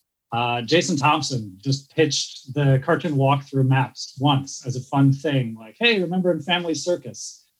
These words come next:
they would do these walks around them." And we've, we've done it for,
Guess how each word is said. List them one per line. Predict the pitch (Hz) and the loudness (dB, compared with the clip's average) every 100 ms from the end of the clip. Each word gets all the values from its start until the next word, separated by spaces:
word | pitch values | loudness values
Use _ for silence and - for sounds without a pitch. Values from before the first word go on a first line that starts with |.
| - - | -14 0
they | 147 | 6
would | 143 | 6
do | 135 | 6
these | 143 135 127 | 4 4 2
walks | 135 - - | -6 -14 -10
around | 127 | -6
them." | 135 | -4
And | 170 | 2
we've, | 180 185 - | 4 4 2
we've | 190 - | 2 4
done | 175 196 | 2 2
it | 135 - | 0 -4
for, | 131 123 | -4 -4